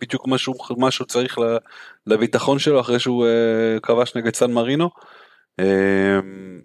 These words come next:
הגנה מן הסתם אסור להביא. מעבר לזה, רשפורד גם, אני לא חושב, אני חושב שזה יותר מדי כסף בשביל שחקן שלא בכושר ממש, אבל כאילו,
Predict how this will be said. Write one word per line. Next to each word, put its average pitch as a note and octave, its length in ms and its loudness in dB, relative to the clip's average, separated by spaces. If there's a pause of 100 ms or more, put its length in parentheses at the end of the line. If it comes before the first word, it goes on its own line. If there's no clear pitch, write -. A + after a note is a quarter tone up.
(640)
הגנה G2 340 2
מן G2+ 140 0
הסתם F#2 380 -2
אסור C3+ 320 -4
להביא. D#3+ 380 0 (800)
מעבר B2+ 320 2
לזה, C3 260 0
רשפורד C#3 520 0
גם, B2 300 0
אני G#2+ 80 0
לא A#2+ 40 0
חושב, C3 260 -2
אני B2 80 -4
חושב A2+ 140 -4
שזה G#2+ 160 -2
יותר A2 180 0
מדי B2 220 0
כסף C3 320 -4
בשביל - 220 -10
שחקן B2+ 420 -2
שלא A#2+ 1000 -2
בכושר A#2 460 0
ממש, F#2+ 540 2
אבל B2 300 0
כאילו, C3 460 -2